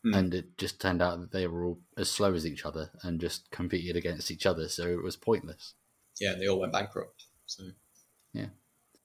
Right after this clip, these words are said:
Speaker 1: did not really work. But then the other Red Bull news today was that Gasly and Tsunoda were gonna stay at AlphaTauri. Um, this, I feel like this seemed like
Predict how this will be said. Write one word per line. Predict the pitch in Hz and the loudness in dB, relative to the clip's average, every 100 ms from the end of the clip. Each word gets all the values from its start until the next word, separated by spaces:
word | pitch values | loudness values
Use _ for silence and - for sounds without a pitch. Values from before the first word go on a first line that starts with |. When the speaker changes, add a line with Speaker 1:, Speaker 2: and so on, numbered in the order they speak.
| _ - | _ -2
Speaker 1:
did | 113 | 0
not | 107 - | 2 2
really | 107 104 | 0 2
work. | 117 117 - - _ _ _ _ - _ - _ _ _ _ _ _ _ _ _ - | 0 -2 -6 -20 _ _ _ _ -20 _ -20 _ _ _ _ _ _ _ _ _ 2
But | |
then | 123 123 | 8 10
the | 123 | 10
other | 135 135 117 104 | 12 12 10 8
Red | 104 101 | 4 4
Bull | 104 98 - | 4 4 0
news | 107 107 98 - | 0 2 2 0
today | - 95 95 95 | 2 2 2 0
was | 98 92 - - - - _ _ _ _ _ _ - | -2 4 6 6 2 -12 _ _ _ _ _ _ 0
that | 98 - | 0 4
Gasly | 98 95 95 | 4 4 2
and | 92 | 2
Tsunoda | 95 95 90 | 2 2 0
were | - | -2
gonna | - - | -6 -2
stay | 127 131 | 4 6
at | |
AlphaTauri. | - 135 135 151 151 160 180 - _ - _ 104 | 6 4 2 2 4 4 2 -4 _ -20 _ -8
Um, | 98 98 101 _ - | -8 -10 -20 _ 0
this, | - - - - _ _ _ _ _ _ _ _ _ - | 4 6 4 0 _ _ _ _ _ _ _ _ _ -2
I | 165 | 4
feel | 165 131 | 10 10
like | 90 | 10
this | 95 - | 8 6
seemed | - 92 90 | 6 4 0
like | 92 | -2